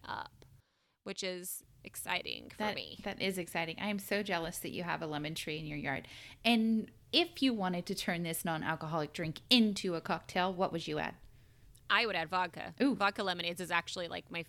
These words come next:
Speaker 1: fave in the summertime.
Speaker 2: Oh my goodness, that sounds delicious. And just to circle back to Instagram, if you are not following us, it might be a good idea to follow us because we interact a lot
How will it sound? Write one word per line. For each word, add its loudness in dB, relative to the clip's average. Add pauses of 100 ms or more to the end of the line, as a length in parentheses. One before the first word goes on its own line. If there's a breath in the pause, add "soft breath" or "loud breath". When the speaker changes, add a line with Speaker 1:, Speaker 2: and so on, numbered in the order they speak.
Speaker 1:
fave 0
in -10
the -8
summertime. 0
Speaker 2:
Oh -4
my -4
goodness, -2
that -6
sounds -2
delicious. -2 (400 loud breath)
And 4 (160)
just -2
to 0
circle 2
back 0
to 0
Instagram, 0
if 2
you 0
are 2
not -2
following 2
us, 0
it -2
might 0
be 0
a 0
good 0
idea 2
to -4
follow 2
us 0
because -6
we -6 (100)
interact 2
a 6
lot 6